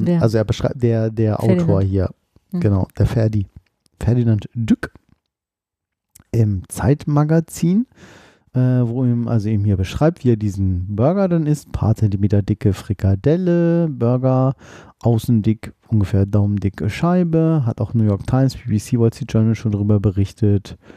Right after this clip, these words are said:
Speaker 2: Und, äh, es reicht ja, wenn du mich dabei ansiehst, wie fluffig
Speaker 1: Ich w-,
Speaker 2: ist
Speaker 1: ich
Speaker 2: das
Speaker 1: wollte
Speaker 2: Ding?
Speaker 1: gerade sagen,
Speaker 2: Wie
Speaker 1: <laughs> ich bin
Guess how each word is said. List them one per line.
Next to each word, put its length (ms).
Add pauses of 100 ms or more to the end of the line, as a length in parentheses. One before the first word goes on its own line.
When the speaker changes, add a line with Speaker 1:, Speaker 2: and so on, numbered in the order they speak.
(420)
Speaker 2:
Und, 520
äh, 200
es 160
reicht 140
ja, 80
wenn 80
du 60
mich 180
dabei 240
ansiehst, 320
wie 80
fluffig 580
Speaker 1:
Ich 60
w-, 60
Speaker 2:
ist 180
Speaker 1:
ich 60
Speaker 2:
das 180
Speaker 1:
wollte 140
Speaker 2:
Ding? 20
Speaker 1:
gerade 220
sagen, 40 (280)
Speaker 2:
Wie 160
Speaker 1:
<laughs> 20
ich 60
bin 100